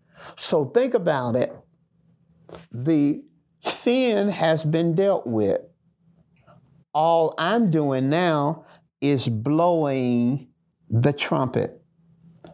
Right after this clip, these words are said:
Now, I want to say this before I get over into this question about judgment. For you, the believer,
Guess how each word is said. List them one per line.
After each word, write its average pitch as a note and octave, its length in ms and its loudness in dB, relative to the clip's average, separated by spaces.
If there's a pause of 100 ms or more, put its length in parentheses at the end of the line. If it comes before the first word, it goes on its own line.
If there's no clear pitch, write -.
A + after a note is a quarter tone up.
(100)
Now, C#3 280 0
I - 20 2
want A3 200 0
to E3+ 60 -8
say G#3+ 220 0
this D#3+ 280 -2
before D#3 360 0
I D3 120 2
get D3 200 0
over D3 220 0
into C#3 240 -2
this C3+ 280 -2
question C#3+ 440 -2
about B2+ 320 0
judgment. B2 600 -2 (3500)
For F#3 180 2
you, F#3+ 380 0
the A#3+ 160 -2
believer, E3+ 880 -2